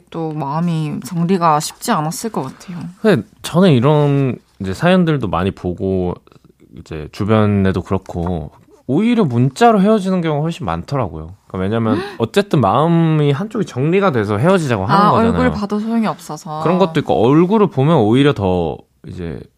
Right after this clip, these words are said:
Speaker 2: 뭔가 어려워지는 거죠. 예. 만나기보다는 훨씬 더 그냥 단호하게 끊고 싶을 때 카톡을 많이 이용하는 것 같아요.
Speaker 1: 네, 맞아요. 그리고 붙잡을 걸 뻔히 알
Speaker 2: 그쵸.
Speaker 1: 때
Speaker 2: 예.
Speaker 1: 그냥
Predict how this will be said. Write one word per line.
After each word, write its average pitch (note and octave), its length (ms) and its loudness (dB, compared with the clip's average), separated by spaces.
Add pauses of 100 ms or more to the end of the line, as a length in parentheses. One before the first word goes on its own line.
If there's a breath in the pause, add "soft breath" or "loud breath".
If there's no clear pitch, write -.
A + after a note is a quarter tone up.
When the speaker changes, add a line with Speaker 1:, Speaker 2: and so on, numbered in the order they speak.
(320)
Speaker 2:
뭔가 A2 260 -2
어려워지는 A2 640 2
거죠. D2+ 320 -14 (760)
예. E2+ 260 -10 (320)
만나기보다는 A#2 760 0
훨씬 D#3+ 320 -2
더 C#3 120 2
그냥 G#2 420 -2 (260)
단호하게 A2+ 800 0
끊고 G#3 400 -2
싶을 - 280 -8
때 C#3+ 140 -6
카톡을 D3 440 -4
많이 F2 300 0
이용하는 E2 400 -4
것 - 80 -20 (340)
같아요. - 0 -
Speaker 1:
네, A3 240 4
맞아요. F#3+ 320 2
그리고 G#3+ 340 4
붙잡을 C#4+ 840 0
걸 A3 200 2
뻔히 A#3+ 340 4
알 D3 360 2 (460)
Speaker 2:
그쵸. A#2+ 340 -2
Speaker 1:
때 F#3+ 360 4
Speaker 2:
예. E3+ 60 -2
Speaker 1:
그냥 F3+ 360 0